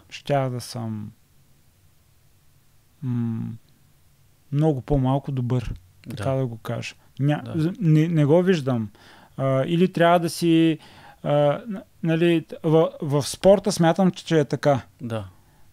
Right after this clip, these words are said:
Speaker 1: А, особено когато, нали, ако е някакъв спорт, който тук имаме традиции, нали, в Бъл-, България,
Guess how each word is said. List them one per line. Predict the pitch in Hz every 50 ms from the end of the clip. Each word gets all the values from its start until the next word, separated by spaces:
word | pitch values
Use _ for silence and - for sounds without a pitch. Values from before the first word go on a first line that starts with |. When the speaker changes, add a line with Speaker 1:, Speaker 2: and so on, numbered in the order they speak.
| _ -
Speaker 1:
А, | 143 143 139 139 135 135 135 135 135 135 135 139 135 135 135 135 135 135 131 131 127 127 127 131 131 - - - _ _
особено | - 147 - - 170 165 170 175 170 156
когато, | - 147 139 127 147 151 165 - - 170 165 160 151 - - - - - - - -
нали, | 139 151 156 170
ако | 165 151 - - - 139 135
е | 131
някакъв | 131 147 165 175 - 190 160 -
спорт, | - - 160 165 175 165 -
който | - 160 165 170 170 - 160
тук | 135 - 180 -
имаме | 165 160 160 170 165 160 147
традиции, | - 139 117 110 110 147 147 - - 131 117 113 127 - - _ - _ _ _ _ _ _ _ _
нали, | - 127 123 131
в | 120 120 110
Бъл-, | 104 127 123 - 123
България, | 120 131 127 127 123 135 139 139 123 117 110 113 143